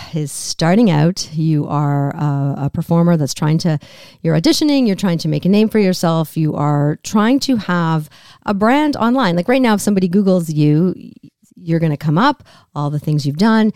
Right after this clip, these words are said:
It is really clear what your message is. It is really clear what you are doing. And s-, s-, if someone's starting out, might wanna hone that online, how can a performer use blogging or podcasting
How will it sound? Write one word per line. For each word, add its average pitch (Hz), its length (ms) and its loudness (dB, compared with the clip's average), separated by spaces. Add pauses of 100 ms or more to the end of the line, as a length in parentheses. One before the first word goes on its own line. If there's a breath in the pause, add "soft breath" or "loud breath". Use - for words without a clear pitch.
(180 soft breath)
It 151 80 -4
is 156 100 0
really 220 240 0
clear 233 480 0
what 180 140 0
your 160 100 0
message 160 400 0
is. 165 220 2
It 151 100 -6
is 147 100 -6
really 175 220 -2
clear 165 300 -2
what - 80 -2
you 151 200 0
are 139 260 -2
doing. 151 720 -4
And 160 440 0 (320)
s-, - 160 -20 (320)
s-, - 180 -20
if 370 80 -12
someone's 240 260 2
starting 185 300 2
out, 170 220 2 (680 loud breath)
might 185 280 0
wanna 165 300 0
hone 285 380 0
that 165 220 0
online, 165 600 -2 (300 soft breath)
how 320 340 0
can 269 320 -2
a 202 100 -4
performer 190 880 -4 (260)
use 220 600 2 (220)
blogging 196 680 0
or 143 120 -4
podcasting 160 800 -2